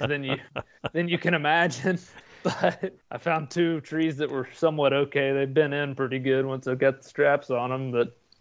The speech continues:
Speaker 1: there weren't many trees. But
Speaker 2: one of those states was Alabama, wasn't it? <laughs>
Speaker 1: <laughs> Yeah, all pine, all two-year-old pines. <laughs>
Speaker 2: Hard to
Speaker 1: Yeah.
Speaker 2: sling up a hammock in two-year-old pine trees.
Speaker 1: Yeah, in the cutover, the, the natural regeneration cutover.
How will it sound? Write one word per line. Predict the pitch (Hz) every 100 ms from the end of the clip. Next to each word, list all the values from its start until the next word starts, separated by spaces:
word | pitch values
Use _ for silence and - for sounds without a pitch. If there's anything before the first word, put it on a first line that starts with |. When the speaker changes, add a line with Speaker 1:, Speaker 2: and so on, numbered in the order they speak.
| -
Speaker 1:
there | 139
weren't | 156 151
many | 156 135
trees. | - 143 120 120 120 _ _
But | 127 110 107 _ _ -
Speaker 2:
one | - 139
of | 170
those | 123
states | - 120 120
was | 113 104
Alabama, | 113 107 107 120 95
wasn't | 95 110 131 160
it? | - - - - 160 - - - 190
<laughs> |
Speaker 1:
<laughs> | 160
Yeah, | 156 131
all | 151 143 131
pine, | 143 131 135 - -
all | 139 139 131 -
two-year-old | 160 151 147 139
pines. | 143 135 127 113 123 - - - -
<laughs> | - _ _ - - 139 135 - - -
Speaker 2:
Hard | - 175 147
to |
Speaker 1:
Yeah. | 147 - 131
Speaker 2:
sling | 147 143
up | 139
a | 110 101 -
hammock | - 123 110 -
in | 107 104 - _
two-year-old | - 120 110 107 -
pine | 107 104
trees. | - 110 113 - _ _
Speaker 1:
Yeah, | 151 143
in | 135 135
the | 135
cutover, | 147 143 139 143 135 139 123
the, | 160 143 143 - 180 - -
the | 156
natural | 147 147 - 151
regeneration | 139 135 147 139 139 139 143 131
cutover. | 143 135 127 131 135